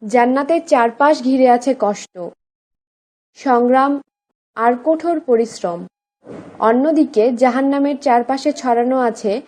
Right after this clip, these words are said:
কামনা বাসনার প্রলোভন। সবচেয়ে মহামূল্যবান পুরস্কার পেতে একটু ঘাম ঝরালে কি হয়? অজুহাত পাঁচ, আমার ভয় হয় আমি হয়তো আজকে হিজাব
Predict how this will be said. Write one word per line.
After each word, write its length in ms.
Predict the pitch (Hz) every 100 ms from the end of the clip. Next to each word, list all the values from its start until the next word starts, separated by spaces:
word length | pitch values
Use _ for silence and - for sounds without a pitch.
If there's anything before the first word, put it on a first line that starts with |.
| _ _ _
কামনা 360 | 240 240 254 254
বাসনার 500 | 220 220 233 220 233
প্রলোভন। 640 | 214 196 190 185 180 165 - _ _ _ _
সবচেয়ে 440 | - 277 254 - 311
মহামূল্যবান 840 | 269 262 311 349 339 339 349 339
পুরস্কার 580 | 320 285 294 - 339 330
পেতে 440 | 320 226 202 285 - _ _ _ _ _
একটু 380 | - 285 - 359
ঘাম 340 | 240 233 247 277
ঝরালে 420 | 285 285 302 311
কি 280 | 311 330 311
হয়? 320 | 220 165 - _ _ _ _ _ _ _ _ _
অজুহাত 480 | 233 247 302 320 330 -
পাঁচ, 440 | 190 170 - - _ _ _ _ _ _ -
আমার 360 | 240 277 330
ভয় 360 | 254 226 233 254
হয় 320 | 220 175 170 - _ _ _ _
আমি 300 | - 220 294
হয়তো 380 | 294 330 330 233
আজকে 480 | 262 - 220 - 302
হিজাব 380 | 285 302 311